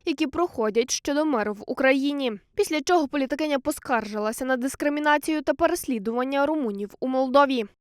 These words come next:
Кілька місяців тому Шошоаке вже заявляла про те, що дискримінація румунської меншини нібито процвітає в Україні. З населенням, мовляв, погано поводяться і не дають говорити й молитися румунською мовою.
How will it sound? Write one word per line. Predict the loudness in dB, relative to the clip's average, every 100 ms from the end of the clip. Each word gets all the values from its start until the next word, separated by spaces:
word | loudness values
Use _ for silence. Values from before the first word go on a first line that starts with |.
| 0
Кілька | 2 4
місяців | 2 2 -4 -4 -6
тому | -4 -2 -2
Шошоаке | -4 0 4 4 4
вже | 2 2 4
заявляла | 4 4 4 2 2
про | -2 0
те, | 2 2
що | 0
дискримінація | -2 -2 -2 0 0 0 0 0 2
румунської | 2 -2 -4 -4 -2
меншини | -2 -4 -2 -2 -2
нібито | -2 -2 -2 0 0
процвітає | -2 -6 -4 0 0 0
в | -6
Україні. | -8 0 0 0 -2 -2 -2 -4 _
З | -2
населенням, | 0 4 4 4 2 0
мовляв, | 0 4 2 2
погано | -2 0 2 0 -2
поводяться | -4 2 2 2 -2 0 -2 -2 -6
і | 0
не | 2
дають | 4 4 4 -2
говорити | -2 2 6 6 6 4
й | 0
молитися | 2 2 2 2 4 4
румунською | 4 0 -2 -6 -4 -2 0
мовою. | 2 2 2 2 0